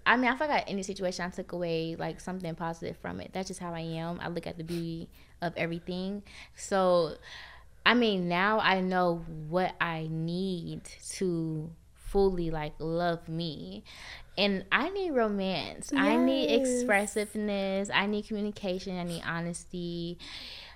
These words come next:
Speaker 1: I need you to be vulnerable. I need you to be true to who you are. I, that's the type of person I need. I need a person who takes effort, who is confident
Speaker 2: Mm-hmm.
Speaker 1: within themselves, because I don't wanna come to somebody's life and try to heal them either.
Speaker 2: No.
Speaker 1: I don't,
Speaker 2: I don't have it
Speaker 1: I don't
Speaker 2: in
Speaker 1: wanna
Speaker 2: me.
Speaker 1: have that burden.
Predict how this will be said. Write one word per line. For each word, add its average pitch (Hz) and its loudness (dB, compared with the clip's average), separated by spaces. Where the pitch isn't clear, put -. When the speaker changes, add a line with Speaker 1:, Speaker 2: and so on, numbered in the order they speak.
Speaker 1:
I 185 4
need 180 0
you 180 -4
to 175 -10
be 170 -6
vulnerable. 165 -2
I 160 -8
need 165 -8
you 170 -6
to 170 -4
be 170 -6
true 170 -8
to 165 -10
who 170 -4
you 170 -4
are. 165 -4
I, 180 2
that's 175 0
the 190 -12
type 180 -2
of - -20
person 175 -6
I - -4
need. 175 -4
I 170 -6
need 175 -4
a 170 -12
person 175 -6
who 175 -12
takes 180 -8
effort, 190 -2
who 190 0
is 226 -2
confident 180 -2
Speaker 2:
Mm-hmm. 170 -4
Speaker 1:
within 175 -4
themselves, 180 0
because 196 0
I 185 4
don't 240 2
wanna 226 2
come 196 -2
to - -16
somebody's 170 -4
life 170 0
and 165 -6
try 170 -4
to 165 -8
heal 165 -4
them 156 -6
either. 160 -6
Speaker 2:
No. 254 4
Speaker 1:
I 214 12
don't, 214 6
Speaker 2:
I 285 8
don't 330 8
have 277 8
it 220 12
Speaker 1:
I 262 12
don't 320 12
Speaker 2:
in 311 10
Speaker 1:
wanna 302 10
Speaker 2:
me. 302 4
Speaker 1:
have 254 10
that 220 8
burden. 180 2